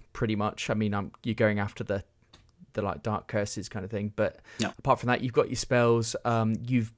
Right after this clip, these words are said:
Speaker 1: got everything on the, on the upgrade trees. Where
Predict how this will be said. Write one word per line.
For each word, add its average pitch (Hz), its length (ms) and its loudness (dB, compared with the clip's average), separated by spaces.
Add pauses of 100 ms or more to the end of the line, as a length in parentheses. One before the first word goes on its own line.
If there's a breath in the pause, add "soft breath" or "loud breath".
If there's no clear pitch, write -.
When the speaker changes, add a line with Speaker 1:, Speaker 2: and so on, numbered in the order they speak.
(220)
Speaker 1:
got 135 180 8
everything 123 400 4
on 113 140 2
the, 110 320 2 (340 loud breath)
on 113 140 0
the 107 400 4
upgrade 120 440 4
trees. 113 460 2
Where 113 440 2